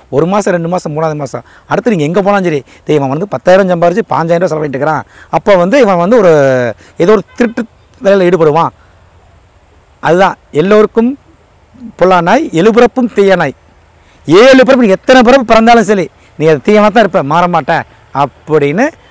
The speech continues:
ஔவையார் வந்து நல்வழிங்கிற ஒரு இதுல சொல்லியிருக்கிறாங்க. நல்ல அருமையான பாட்டு. அந்த மாதிரி போகாம இருக்கணும் அப்படின்னா, நம்ம எவ்வளவு சம்பாரிச்சாலும் சரி,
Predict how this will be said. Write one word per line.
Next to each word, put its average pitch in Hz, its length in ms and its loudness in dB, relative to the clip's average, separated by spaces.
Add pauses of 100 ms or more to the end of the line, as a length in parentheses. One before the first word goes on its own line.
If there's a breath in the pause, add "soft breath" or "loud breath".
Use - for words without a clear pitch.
(120)
ஔவையார் 196 440 2
வந்து 208 140 -4
நல்வழிங்கிற 175 500 -4
ஒரு 139 180 -4 (480 soft breath)
இதுல 147 200 0
சொல்லியிருக்கிறாங்க. 127 480 -4 (320)
நல்ல 131 180 -8
அருமையான 131 280 -8
பாட்டு. 131 320 -12 (520 soft breath)
அந்த 196 260 0
மாதிரி 214 260 2 (840)
போகாம 185 340 2
இருக்கணும் 165 240 -4
அப்படின்னா, 139 280 -6 (240)
நம்ம 147 260 -6
எவ்வளவு 190 520 0
சம்பாரிச்சாலும் 214 440 0
சரி, 151 140 -4